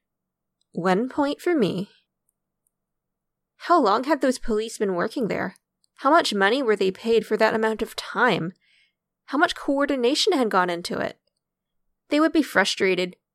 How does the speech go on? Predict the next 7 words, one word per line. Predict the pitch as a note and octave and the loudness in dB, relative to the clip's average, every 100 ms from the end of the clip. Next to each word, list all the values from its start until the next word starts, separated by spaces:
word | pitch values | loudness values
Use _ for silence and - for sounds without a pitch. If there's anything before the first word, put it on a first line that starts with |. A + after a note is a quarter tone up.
| _ - | _ -2
realizing | A3+ A#3+ B3 A#3 A3+ | 4 6 6 4 0
that | G#3 - | -2 -2
for | G#3 - | -6 2
all | A3 A3 | 4 6
their | G3+ | 6
vast | F#3+ F3+ - | 4 2 -2
resources, | G#3 B3 B3+ A#3+ A#3 B3+ A#3+ | -6 -2 2 2 0 -8 -8